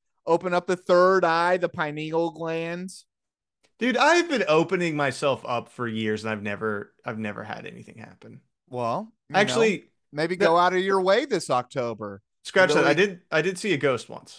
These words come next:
Speaker 2: I can tell that at the end of this episode.
Speaker 1: There you go.
Speaker 2: So next up, we got another Ouija board story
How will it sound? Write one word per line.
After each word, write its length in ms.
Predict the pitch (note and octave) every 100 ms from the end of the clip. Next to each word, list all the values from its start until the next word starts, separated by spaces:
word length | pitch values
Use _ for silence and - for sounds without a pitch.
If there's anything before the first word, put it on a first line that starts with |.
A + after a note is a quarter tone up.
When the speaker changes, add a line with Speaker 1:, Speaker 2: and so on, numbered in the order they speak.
| _
Speaker 2:
I 60 | D3
can 80 | D3
tell 140 | D#3
that 100 | C3+
at 60 | A2+
the 80 | A2+
end 80 | A#2
of 60 | A#2+
this 320 | A#2+ - - -
episode. 300 | A2+ A#2+ D3
Speaker 1:
There 100 | C3+
you 120 | A2+
go. 280 | G#2+ G2+ G#2 _ _ _ _ _ _ _
Speaker 2:
So 680 | - F#3+ F#3 F#3 F3+ F3+ -
next 360 | - F3 G3+ -
up, 120 | E3+
we 80 | E3
got 100 | E3+
another 240 | E3 D#3+ C#3
Ouija 340 | C#3 D#3 B2+
board 260 | G#2+ G#2 G2+
story 440 | - G2 G2 G2